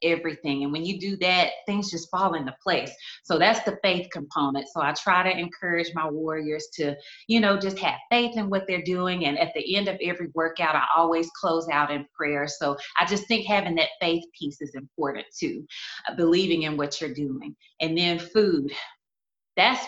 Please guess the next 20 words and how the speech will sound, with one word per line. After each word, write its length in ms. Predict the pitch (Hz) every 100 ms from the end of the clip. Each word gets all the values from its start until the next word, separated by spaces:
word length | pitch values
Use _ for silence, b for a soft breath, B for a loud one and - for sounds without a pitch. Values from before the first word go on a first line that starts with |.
| -
probably, 680 | 208 196 202 185 165 147 147
that's 160 | 170 185
the 100 | 196
second 380 | 190 180 190 160
most 240 | 156 -
important 440 | 147 - 156 139 -
thing. 240 | 180 165
It 100 | 143
really 280 | 143 175 143 -
is. 300 | 165 143 - B B B _
Nutrition 680 | 185 185 247 233 233 254 247
is 180 | 165 165
eighty 320 | 165 175 190 -
percent, 460 | 180 - 190 175 -
exercise 640 | 165 165 175 160 160 151 147
is 140 | 151 -
twenty 220 | 165 143 -
percent 340 | 143 - 147 -
when 160 | 147
it 80 | 143